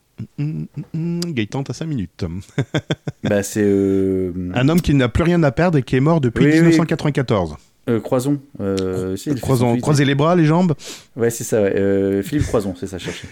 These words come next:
Speaker 1: Philippe
Speaker 2: Pardon.
Speaker 1: Croison, Philippe Croison qui, en quatre-vingt-quatorze, a été amputé des bras et des jambes suite à un accident et enchaîne depuis des exploits sportifs. Il a traversé la Manche,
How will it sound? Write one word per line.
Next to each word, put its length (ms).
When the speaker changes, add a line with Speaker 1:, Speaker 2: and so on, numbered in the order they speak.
Speaker 1:
Philippe 360
Speaker 2:
Pardon. 140
Speaker 1:
Croison, 420
Philippe 300
Croison 560
qui, 380
en 120
quatre-vingt-quatorze, 1200
a 80
été 160
amputé 340
des 140
bras 320
et 40
des 140
jambes 180
suite 200
à 40
un 160
accident 760
et 340
enchaîne 540
depuis 380
des 360
exploits 340
sportifs. 580
Il 140
a 40
traversé 420
la 100
Manche, 340